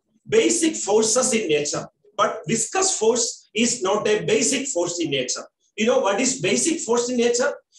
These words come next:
Basic force in nature which governs the whole universe. ഈ യൂണിവേഴ്സിന്റെ എക്സിസ്റ്റൻസിന് ബേസിക് ആയിട്ടുള്ള ഫോഴ്സസിനെ പറയുന്ന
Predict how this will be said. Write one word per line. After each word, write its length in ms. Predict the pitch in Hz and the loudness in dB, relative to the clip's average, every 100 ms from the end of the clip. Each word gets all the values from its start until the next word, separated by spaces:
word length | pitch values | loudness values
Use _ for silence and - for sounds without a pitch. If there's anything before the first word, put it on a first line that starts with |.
| - - | -20 -2
Basic 440 | 190 - - 359 - | 2 2 2 2 0
force 300 | 220 233 240 247 | 0 2 2 0
in 100 | 185 | 2
nature 440 | 175 - 233 294 - - - | 0 2 2 0 -2 -8 -6
which 180 | 208 - 165 180 | -4 -2 0 0
governs 400 | 208 262 359 - - _ 214 | 2 2 2 0 -6 _ -2
the 80 | 214 - | 0 4
whole 340 | 254 320 320 - 214 240 | 4 4 2 -2 0 4
universe. 480 | 233 151 123 - - - - _ _ _ _ 226 | 4 4 0 -2 -6 -8 -10 _ _ _ _ -4
ഈ 20 | 269 - - | -2 -6 -2
യൂണിവേഴ്സിന്റെ 960 | 185 240 269 254 262 247 254 277 269 294 302 - 175 | 2 2 2 4 4 4 0 -2 -2 -2 -2 -4 -4
എക്സിസ്റ്റൻസിന് 800 | 175 - - - 254 - 262 - - - _ _ _ 196 | -2 -2 -2 0 0 0 0 -2 -4 -10 _ _ _ 0
ബേസിക് 440 | 156 - 339 277 | 0 2 0 2
ആയിട്ടുള്ള 360 | 240 233 214 196 - | 2 2 4 2 2
ഫോഴ്സസിനെ 480 | 185 226 240 240 240 160 | 2 2 2 0 0 0
പറയുന്ന 300 | 160 175 | 0 2